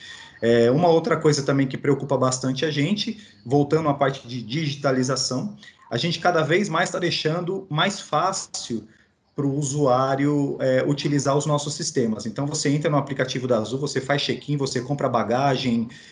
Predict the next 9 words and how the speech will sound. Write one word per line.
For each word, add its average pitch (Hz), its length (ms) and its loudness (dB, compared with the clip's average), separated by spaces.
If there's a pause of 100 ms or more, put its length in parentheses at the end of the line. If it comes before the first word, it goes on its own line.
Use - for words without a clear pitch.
(120)
enfim, 131 340 0
você 120 240 0
pode 143 260 0
alterar 127 380 2
voo, 120 580 -4 (260)
uma 135 160 -2
série 165 300 2
de 156 100 -6
funcionalidades. 156 1080 -4